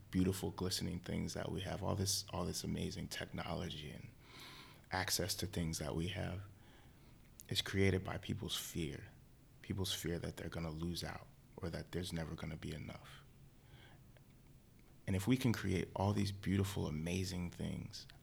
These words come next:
out of fear, what can we create with love and hope? Imagine that. You know? And that's, and that's what, that's what things like this are.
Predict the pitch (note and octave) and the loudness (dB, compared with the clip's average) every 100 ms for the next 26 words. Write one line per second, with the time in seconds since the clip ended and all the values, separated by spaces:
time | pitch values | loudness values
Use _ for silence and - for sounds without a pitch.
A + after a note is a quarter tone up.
0 | - F2 D2+ - - A2+ - - - - | -4 -2 -2 -6 -2 0 0 -4 -12 -20
1 | - - - - - - C#2+ C#2 - - | -20 -20 -20 -4 -2 2 4 4 2 2
2 | - - - - - - - - G2+ G2 | 0 -4 -14 -20 -20 -20 -20 -14 -10 -6
3 | G2 F#2 F2+ E2+ - E2+ - - - - | -2 0 0 -2 -4 -4 -6 -10 -18 -20
4 | - - - - - - - - G2 G#2+ | -20 -20 -20 -20 -20 -20 -20 -4 0 2
5 | A2+ F2+ C#2 - - - - - - - | 2 0 -2 -6 -14 -20 -20 -20 -20 -20
6 | - - - - - - - - - - | -20 -20 -20 -20 -20 -20 -20 -20 -20 -20
7 | - - - - - - - - - F#2+ | -20 -20 -20 -20 -20 -20 -20 -14 -2 2
8 | G#2+ A#2 - - - - - - - A2 | 4 2 -6 -18 -20 -20 -20 -6 6 10
9 | A#2 - - B2 B2 A#2+ B2+ A#2+ - - | 10 8 6 8 8 8 6 6 4 -2
10 | - A#2 - A#2+ - - - - - - | 2 4 6 4 4 -4 -18 -20 -20 -20
11 | - A#2 A2+ A2+ G2 G2 A2+ - D#2+ D2+ | 4 8 8 6 4 6 6 4 0 -4